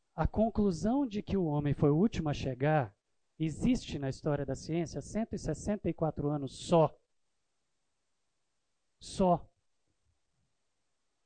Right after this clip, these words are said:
E tá escrito num texto de três mil e quinhentos anos. Deu pra entender por que que esses indivíduos disseram,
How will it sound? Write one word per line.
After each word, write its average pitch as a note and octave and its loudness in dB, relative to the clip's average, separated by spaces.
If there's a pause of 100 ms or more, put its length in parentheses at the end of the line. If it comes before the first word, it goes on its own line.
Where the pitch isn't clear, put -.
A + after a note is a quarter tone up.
(3000)
E G3 6
tá - 8
escrito D#3+ 0
num D#3+ -4
texto C#3+ -4
de C#3 -6
três D3+ -4
mil C3+ -8
e - -14
quinhentos D3+ -10
anos. A#2+ -18 (2000)
Deu A#3+ 4
pra - 2
entender C3+ 0 (720)
por F3 8
que B3 6
que - 0
esses E3+ -2
indivíduos E3 0
disseram, C#3+ 0